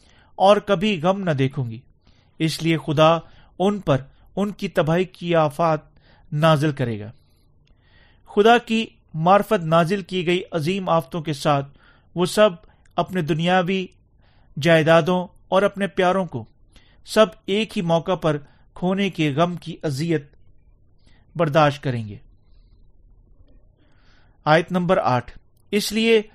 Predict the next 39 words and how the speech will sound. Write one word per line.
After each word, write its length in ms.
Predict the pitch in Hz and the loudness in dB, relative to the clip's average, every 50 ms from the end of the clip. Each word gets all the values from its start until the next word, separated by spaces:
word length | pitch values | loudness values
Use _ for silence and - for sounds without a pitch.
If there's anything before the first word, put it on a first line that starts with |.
| _ _ _ _ _ _ _ _ - | _ _ _ _ _ _ _ _ 2
اس 280 | 220 247 247 - - - | 2 2 2 2 -2 0
پر 160 | 208 208 202 - _ | 0 0 0 0 _
ایک 340 | - 208 220 240 240 - - | -4 -2 0 -2 -2 -2 -4
ہی 40 | 233 | 0
دن 180 | 170 165 180 175 | 2 2 2 2
میں 160 | 175 175 185 - 160 | 0 -2 -2 0 2
آفتیں 340 | 160 160 147 - - 156 147 | 2 2 0 -2 -2 0 0
آئیں 180 | 151 185 190 | 0 0 0
گی، 180 | 135 135 139 139 139 - _ _ _ _ - | -2 -4 -4 -4 -6 -12 _ _ _ _ -4
یعنی 160 | 170 170 180 185 | -2 0 0 0
موت 400 | 170 165 170 180 196 220 208 - | 2 4 4 6 4 4 2 0
اور 180 | - 180 175 165 | 0 0 0 2
غم 280 | 135 160 170 147 135 139 - - - _ _ _ | 2 2 0 0 0 -4 -10 -14 -20 _ _ _
اور 140 | - 185 196 190 - | 0 0 0 0 0
کال، 240 | - 160 139 135 123 - - | 2 2 2 2 2 -2 -4
اور 120 | - 196 | -2 -2
وہ 200 | 196 190 208 208 208 - | 0 0 0 0 0 2
آگ 320 | 170 180 196 208 202 175 | 6 6 8 6 6 4
میں 160 | 160 170 165 156 131 - | 0 -2 -2 -2 -4 -2
جل 220 | - 180 208 214 202 | 2 4 4 4 4
کر 200 | - - 147 147 139 - - _ _ _ - | 2 -2 -2 -2 -4 -8 -16 _ _ _ -20
خاک 360 | - - 180 175 175 170 - | -2 2 4 4 4 2 0
کر 120 | 175 160 | -2 -2
دی 160 | 147 143 156 | -2 -2 -2
جائیں 260 | 135 135 135 123 117 113 | 0 0 0 -2 -2 -6
گی، 100 | 117 143 - _ _ _ _ _ _ _ _ _ _ _ _ _ _ _ _ _ | -12 -18 -20 _ _ _ _ _ _ _ _ _ _ _ _ _ _ _ _ _
کیونکہ 340 | - 190 220 240 190 - 226 - | 0 2 2 2 0 -4 -2 -2
اس 180 | 214 208 - - | -2 -2 0 0
کا 100 | 220 214 | 2 2
انصاف 500 | 214 202 180 - 202 196 202 214 - - | 2 0 -2 2 4 6 6 6 4 2
کرنے 240 | 208 202 185 208 | -2 -2 -2 -2
والا 240 | 196 180 185 190 190 185 | 0 2 2 2 2 2
خداوند 600 | 185 - 185 160 175 175 175 170 208 202 208 208 - - _ _ _ _ _ _ _ - | 0 -4 -2 2 2 2 2 2 0 -4 -6 -10 -16 -20 _ _ _ _ _ _ _ -8
خدا 280 | - - 185 196 190 185 | -4 0 2 4 4 2
قوی 320 | - - 160 131 131 120 110 | 2 0 -2 -2 -2 -4 -6
ہے۔ 100 | 110 135 - _ _ _ _ _ _ _ _ _ _ - _ _ - | -8 -14 -18 _ _ _ _ _ _ _ _ _ _ -20 _ _ -14
سات 380 | - - 208 202 220 247 240 233 | 0 6 8 8 10 10 10 10
آفتوں 320 | 214 208 208 - - 220 208 | 10 8 8 6 2 0 0
کے 300 | - 220 214 208 208 | 2 2 2 2 2